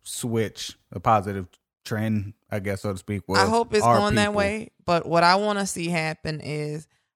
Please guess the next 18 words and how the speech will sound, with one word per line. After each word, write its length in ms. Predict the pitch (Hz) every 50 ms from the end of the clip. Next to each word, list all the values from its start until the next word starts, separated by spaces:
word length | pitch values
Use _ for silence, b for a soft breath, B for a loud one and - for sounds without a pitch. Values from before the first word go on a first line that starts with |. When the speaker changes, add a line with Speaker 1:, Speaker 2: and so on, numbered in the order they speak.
| _ _
Speaker 2:
I 80 | - 170
want 400 | 175 196 202 208 202 202 202 - _ _ _ _ _ _ -
them, 600 | 156 160 170 170 170 170 165 165 165 175 180 - _ _ _ _ _ -
I 100 | 151 175
want 280 | 196 233 247 233 226 - _
these 260 | 175 202 190 180 180 -
states 520 | - - - - 185 180 175 170 180 -
to 140 | - - 156
ch-, 240 | - - - - - - - - _ _ _
take 520 | - - - - 196 190 - - _ _ _ _ _ _ _ _ _ -
the 100 | 165 156
wheels 580 | 151 151 151 160 160 165 165 160 156 156 160 - _ -
off. 320 | 151 139 123 117 - - _ _ _ _ _ _ _
You 80 | -
know, 180 | 160 160 160 156
like, 440 | 151 156 160 156 147 147 143 - - _ _ _ _ _
stop 440 | - - - 214 208 214 233 - -
protecting 1120 | - 214 196 - - - 196 190 196 - _ _ - 170 156 151 151 151 156 165 185 185